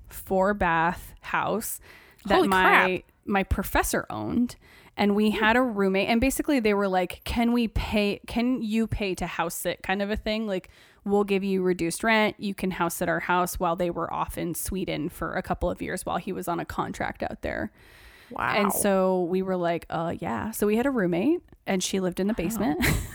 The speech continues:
Speaker 1: <laughs> and we lived
Speaker 2: Wow.
Speaker 1: up top. And I mean, there was a, ma-, the kitchen area was, is bigger than the house we live in now.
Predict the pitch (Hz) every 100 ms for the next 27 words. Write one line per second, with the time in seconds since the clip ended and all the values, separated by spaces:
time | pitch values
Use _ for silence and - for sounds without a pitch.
0 | - - - - - - - 220 208 214
1 | 226 214 208 208 208 - - 254 202 -
2 | 202 214 208 208 208 202 208 - - _
3 | _ _ - 208 233 262 262 202 185 185
4 | 180 - - 196 196 190 - 165 160 160
5 | - 220 233 - - - 254 - - 190
6 | 175 156 196 _ _ - 175 180 220 -
7 | 294 359 302 214 208 185 - 202 190 -
8 | 190 185 185 175 170 160 - 156 147 -
9 | - 107 - 113 113 92 - -